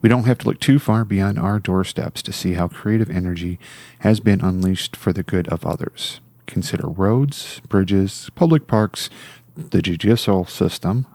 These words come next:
I find that interesting, and libraries. Envision your efforts as more than work that will bring you individual glory.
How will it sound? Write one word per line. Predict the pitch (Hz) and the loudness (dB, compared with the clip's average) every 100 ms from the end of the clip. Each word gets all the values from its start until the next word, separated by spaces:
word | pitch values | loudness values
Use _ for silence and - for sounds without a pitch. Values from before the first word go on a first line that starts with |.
| - | -18
I | - | -16
find | - - - | -14 -12 -10
that | 82 85 | -8 -6
interesting, | 87 - 110 - 151 - - - - - - | -6 -6 0 4 4 2 -18 -20 -20 -20 -2
and | 113 113 | 2 4
libraries. | 104 92 87 - - - - - _ _ _ - - - - | 4 2 0 -4 -6 -8 -10 -14 _ _ _ -18 -16 -18 0
Envision | 104 104 120 117 | 4 4 4 4
your | 98 104 151 | 4 4 4
efforts | 107 87 87 85 - | 4 2 0 -4 -4
as | 87 95 | -6 -2
more | 104 107 | -2 0
than | 90 90 | -2 -2
work | 95 98 - | -2 -2 -2
that | 80 | -2
will | 87 | -2
bring | - - 104 107 | -4 0 2 2
you | 98 92 101 95 - | 0 2 2 2 -2
individual | 92 87 87 90 90 | -4 -2 -4 -4 -8
glory. | - 104 92 87 85 | -4 0 0 -2 -8